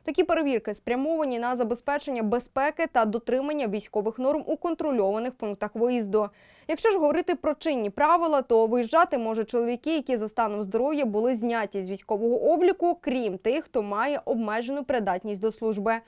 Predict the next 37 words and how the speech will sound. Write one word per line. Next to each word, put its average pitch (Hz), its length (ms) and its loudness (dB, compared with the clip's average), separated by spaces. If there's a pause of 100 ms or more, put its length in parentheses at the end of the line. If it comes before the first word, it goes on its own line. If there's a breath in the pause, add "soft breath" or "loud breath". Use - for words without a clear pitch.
(300 soft breath)
а 311 80 -2
також 415 300 0
чоловіки, 302 480 0
які 220 240 -2
тимчасово 277 640 -4
непридатні 277 760 -2
до 202 120 -4
служби 254 420 -2
згідно 233 340 -2
з 208 60 -6
висновком 220 580 -4
В 202 60 -2
Л 202 160 2
К 247 180 -2
на 285 140 -2
період 220 420 -2
до 214 140 0
шести 240 320 -6
місяців, 220 560 -4 (320 soft breath)
чоловіки, 330 440 0
які 202 200 -4
мають 285 260 -2
інвалідність 247 580 -2
першої 214 400 0
та 190 100 -8
третьої 262 420 0
груп, 302 320 -2
чоловіки, 220 400 -2
які 240 200 -4
супроводжують 226 800 -2
людину 233 300 0
з 220 60 -4
інвалідністю 240 680 -4
першої 208 460 -2
та 196 100 -8
другої 294 440 0
групи, 285 320 0